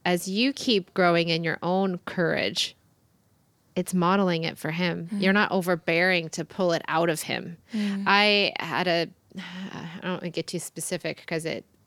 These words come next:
Speaker 1: comes to mind. I wanna be general so it's not too specific. But I remember a family member and another family member, and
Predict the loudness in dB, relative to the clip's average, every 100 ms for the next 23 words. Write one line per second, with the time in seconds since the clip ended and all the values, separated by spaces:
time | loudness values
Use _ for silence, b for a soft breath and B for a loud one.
0 | -6 0 0 0 -2 -2 -2 -4 -10 -16
1 | B B B B B -4 0 0 0 -2
2 | -2 -4 -4 -4 -4 -4 -8 -8 -6 -4
3 | -4 -6 _ _ _ -14 -10 -8 -8 -10
4 | -10 -8 -6 0 2 2 2 -2 -4 -6
5 | -6 -4 -4 -4 -2 0 0 0 -4 -8
6 | B _ _ _ _ _ _ -16 -4 -2
7 | -2 -4 -8 -8 -4 -4 -6 _ _ _
8 | _ _ _ _ _ _ -18 -6 -4 0
9 | 0 0 0 0 0 -4 -6 -4 -6 -6
10 | -10 B B B _ 0 2 0 -2 -6
11 | -10